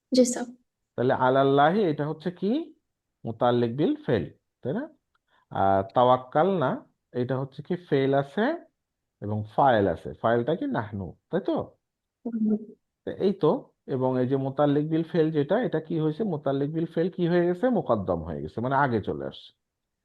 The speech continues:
Speaker 2: আর এই যে, আহ, ফেলটা কি? এটা হচ্ছে কি মুআক্ষার হয়েছে, তাই তো? এই, তাহলে অর্থটা কি দাঁড়াইলো? আমরা এতক্ষণ যে আলাপ করলাম যে আমরা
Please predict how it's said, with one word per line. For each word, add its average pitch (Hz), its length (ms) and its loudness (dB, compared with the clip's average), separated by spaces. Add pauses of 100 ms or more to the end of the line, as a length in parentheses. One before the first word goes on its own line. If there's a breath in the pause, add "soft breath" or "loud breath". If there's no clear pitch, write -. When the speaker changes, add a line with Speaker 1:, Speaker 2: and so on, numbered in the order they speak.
(440)
Speaker 2:
আর 101 480 4
এই 123 80 -2
যে, 127 360 0
আহ, 117 360 0 (100)
ফেলটা 147 340 2
কি? 226 240 -2
এটা 131 260 0
হচ্ছে 135 280 -8
কি 180 140 -6
মুআক্ষার 110 500 -2
হয়েছে, 82 320 -8
তাই 170 120 -2
তো? 339 200 -2 (720)
এই, 175 120 -4 (500)
তাহলে 131 180 0
অর্থটা 139 360 0
কি 160 160 -4
দাঁড়াইলো? 165 360 2
আমরা 175 200 2
এতক্ষণ 147 300 -4
যে 160 80 -2
আলাপ 139 240 -2
করলাম 180 420 -4
যে 127 180 -6
আমরা 120 500 -2